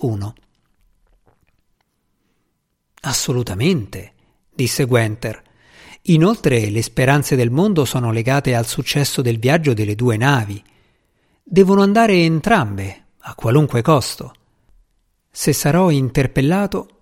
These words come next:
sosterrò nei termini più energici che non si può in nessun caso tornare indietro per uno sconsigliato riguardo nei confronti del colonnello Hansard. Non siete d'accordo?"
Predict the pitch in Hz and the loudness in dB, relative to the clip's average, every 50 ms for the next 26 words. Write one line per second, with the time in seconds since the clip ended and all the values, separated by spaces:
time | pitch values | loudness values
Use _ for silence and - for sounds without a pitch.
0 | _ _ _ - - - 190 - - 202 196 196 214 208 180 156 139 131 127 123 | _ _ _ -6 -2 -2 -2 2 2 2 2 4 4 4 4 4 4 2 2 0
1 | 123 120 - - 180 180 160 143 135 131 127 123 117 - - 135 120 117 110 110 | 0 -2 0 0 2 2 2 0 0 0 -2 -4 -4 -2 0 0 0 0 0 0
2 | 113 120 127 127 135 139 - 170 170 - - - - - - _ _ - - 185 | -2 -2 -2 0 -2 0 0 -2 -4 -6 -16 -20 -20 -20 -20 _ _ 0 0 2
3 | 208 226 196 - 233 202 - 214 185 147 127 123 120 117 117 120 117 - - - | 2 2 0 -2 -2 -2 2 2 2 4 4 2 0 0 -2 -2 -2 -2 -4 -4
4 | 139 123 113 - 165 185 202 - - 202 190 202 196 190 214 226 220 214 214 214 | -4 -4 -4 -4 -4 -4 -2 0 0 0 0 0 0 0 0 0 2 2 0 2
5 | 208 226 196 135 107 - - 101 95 - _ - - _ _ - 139 135 139 135 | 2 2 2 2 0 -4 -6 -10 -10 -12 _ -20 -20 _ _ 2 2 4 4 2
6 | 135 123 - - - 156 143 131 - - 139 131 143 143 143 143 131 127 120 135 | 0 0 -2 0 0 0 0 2 0 -2 0 0 0 0 2 0 0 0 2 2
7 | 131 135 147 147 135 131 123 123 127 131 123 - 127 120 113 - 143 143 135 127 | 2 2 2 2 0 -2 -2 0 -2 -2 -2 -2 -4 -4 -2 -2 0 0 0 0
8 | - 139 127 127 117 - - 131 123 123 123 123 127 127 123 123 120 113 110 107 | -2 -2 -2 -2 -4 -2 -2 -2 0 0 0 0 0 0 0 0 0 -2 -4 -6
9 | 107 101 - - 113 110 117 113 110 - _ _ _ _ _ _ _ _ _ _ | -8 -10 -8 -10 -10 -8 -8 -12 -12 -12 _ _ _ _ _ _ _ _ _ _
10 | _ _ _ _ _ _ 156 151 156 - - 175 175 165 170 160 - - 196 139 | _ _ _ _ _ _ 0 0 2 2 2 2 4 2 2 2 2 2 2 2
11 | 120 117 117 120 139 - - _ | 2 -2 -4 -6 -6 -8 -16 _